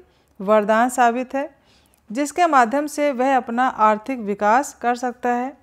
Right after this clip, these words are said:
खाद्य फसलें, पशु, वन संसाधन, दवा संसाधन आदि कुछ प्रमुख आर्थिक महत्व के उत्पाद हैं, जो मानव को जैव विविधता के फलस्वरूप उपलब्ध होते हैं।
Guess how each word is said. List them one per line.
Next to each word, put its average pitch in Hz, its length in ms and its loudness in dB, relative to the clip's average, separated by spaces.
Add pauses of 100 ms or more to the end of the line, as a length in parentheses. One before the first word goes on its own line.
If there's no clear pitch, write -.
(500)
खाद्य 247 380 6
फसलें, 254 500 -4 (380)
पशु, 269 440 -2 (240)
वन 240 280 2
संसाधन, 226 680 -2 (340)
दवा 220 380 2
संसाधन 240 680 -4 (440)
आदि 302 240 6
कुछ 311 200 -4
प्रमुख 269 400 -4
आर्थिक 240 380 0
महत्व 247 440 -2
के 262 120 -8
उत्पाद 214 500 2
हैं, 262 300 -6 (300)
जो 285 200 0
मानव 254 420 4
को 311 220 0
जैव 233 320 0
विविधता 247 440 -2
के 247 140 -6
फलस्वरूप 220 680 -4 (320)
उपलब्ध 208 400 -2
होते 165 260 -8
हैं। 156 240 -14